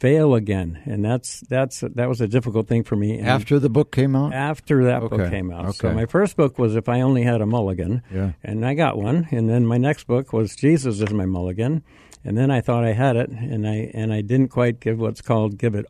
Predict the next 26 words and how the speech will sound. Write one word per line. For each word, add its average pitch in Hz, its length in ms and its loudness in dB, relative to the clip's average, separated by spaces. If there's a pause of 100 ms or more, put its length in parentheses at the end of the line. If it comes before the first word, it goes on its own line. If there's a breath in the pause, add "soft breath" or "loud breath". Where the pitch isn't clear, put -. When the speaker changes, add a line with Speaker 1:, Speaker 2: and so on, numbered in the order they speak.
Speaker 1:
all 120 640 2
Speaker 2:
Yeah. 90 340 -2
Speaker 1:
to 123 100 -8
the 104 140 -4
glory 110 340 2
of 95 120 -2
God, 110 280 -2
give 113 140 0
it 104 100 -2
all 123 220 2
to 120 140 -6
the 101 100 -2
Lord, 101 300 -2
give 104 160 -2
it 101 80 -2
all 127 300 2
to 110 180 -4
Jesus. 104 580 -6
Speaker 2:
Right. 90 300 -4 (160)
Speaker 1:
I 120 140 -4
was 113 260 -4 (200)
kind 151 360 0
of 104 140 0
giving 98 320 0
it 92 120 -2
all. 82 300 -8